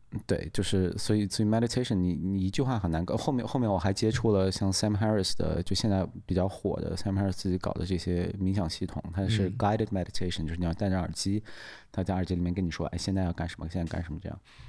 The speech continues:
Speaker 1: 对，我们是，我们是，我们讲到冥想。
Speaker 2: 因为在讲说你上辈子做了很多冥想。
Speaker 1: 啊，对，对，对，然后，
Speaker 2: 对。
Speaker 1: 然后，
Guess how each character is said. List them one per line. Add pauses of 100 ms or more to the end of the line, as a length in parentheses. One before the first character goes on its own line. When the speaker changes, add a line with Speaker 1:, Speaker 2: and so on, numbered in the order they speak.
(1400)
Speaker 1:
对， (580)
我
们
是，
我
们
是，
我
们
讲
到
冥
想。 (240)
Speaker 2:
因
为
在
讲
说
你
上
辈
子
做
了
很
多
冥
想。
Speaker 1:
啊，
对，
对，
对，
然
后，
Speaker 2:
对。
Speaker 1:
然
后，